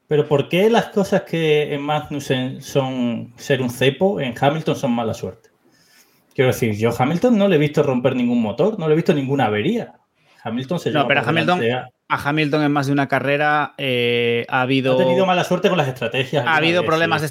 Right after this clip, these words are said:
Speaker 2: estrate-, ha tenido accidentes, safety cars y cosas por el estilo que le han venido, mm, como una patada en todos los pendientes
Speaker 1: Sí.
Speaker 2: que no se
Speaker 1: Y
Speaker 2: puede
Speaker 1: también
Speaker 2: quitar.
Speaker 1: y también se ha quedado dos veces eliminado en la Q uno y eso ha sido
Speaker 2: Mm.
Speaker 1: él. Y también se llevó a Alonso por delante en Spa y eso ha sido él, en una carrera en la que tenía el podio hecho.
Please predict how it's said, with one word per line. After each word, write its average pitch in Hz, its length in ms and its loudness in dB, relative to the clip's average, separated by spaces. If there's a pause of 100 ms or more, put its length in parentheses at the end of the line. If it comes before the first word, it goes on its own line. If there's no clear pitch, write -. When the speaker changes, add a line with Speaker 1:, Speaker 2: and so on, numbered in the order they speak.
Speaker 2:
estrate-, 165 220 0
ha 151 140 -2
tenido 156 480 2
accidentes, 151 720 -2
safety 147 340 -2
cars 151 420 0
y 135 60 -4
cosas 135 240 -6
por 143 120 -6
el 139 80 2
estilo 156 480 -2
que 143 100 0
le 139 80 2
han 139 160 0
venido, 143 480 0
mm, 143 180 -2
como 127 260 -2
una 135 140 0
patada 131 420 0
en 117 260 0
todos 120 320 -2
los 107 1120 -4
pendientes 110 800 -2
Speaker 1:
Sí. 127 280 -14
Speaker 2:
que 131 100 -2
no 127 100 0
se 135 60 -4
Speaker 1:
Y - 20 -2
Speaker 2:
puede 127 160 0
Speaker 1:
también 117 140 0
Speaker 2:
quitar. 117 220 -2 (520)
Speaker 1:
y 131 100 -8
también 120 200 -4
se 156 100 0
ha 139 40 2
quedado 135 240 4
dos 113 180 2
veces 113 300 -2
eliminado 107 420 0
en 107 80 -2
la 101 160 -4
Q 123 260 2
uno 190 200 0
y 135 60 0
eso 110 140 0
ha 113 40 -2
sido 104 260 -2
Speaker 2:
Mm. - 20 4
Speaker 1:
él. 185 300 2
Y 139 40 -2
también 127 220 0
se 139 100 2
llevó 123 240 2
a 120 40 4
Alonso 120 300 0
por 110 120 0
delante 110 340 0
en 101 80 -2
Spa 185 460 2
y 147 80 4
eso 127 140 -2
ha 113 40 -4
sido 110 300 -2
él, 170 160 4
en 139 60 2
una 131 120 2
carrera 123 320 0
en 120 80 0
la 117 80 0
que 117 80 -4
tenía 110 180 -2
el 110 100 -2
podio 110 320 2
hecho. 156 380 -2